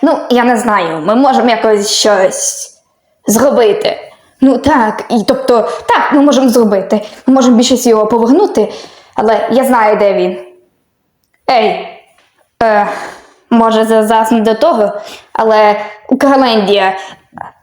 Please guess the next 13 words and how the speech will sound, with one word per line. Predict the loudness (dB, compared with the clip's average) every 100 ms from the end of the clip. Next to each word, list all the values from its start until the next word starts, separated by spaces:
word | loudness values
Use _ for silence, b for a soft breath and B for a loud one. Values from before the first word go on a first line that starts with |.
| _ -4
я | 0 0
казав, | 0 -2 0 -2 0
я |
не | 2 2
хочу. | 0 -2 -2 -8 -2
Ти | 0
можеш | 2 0 0
нам | 0
допомогти, | 0 0 0 0 0 0 0 B B B B
перемогти | 0 2 0 0 0 2 2 0 -4 -12 -20 _ _
Китай | -4 -2 0 0 0 -2 -6
чи | -2 0
як? | 2 0 -2 -8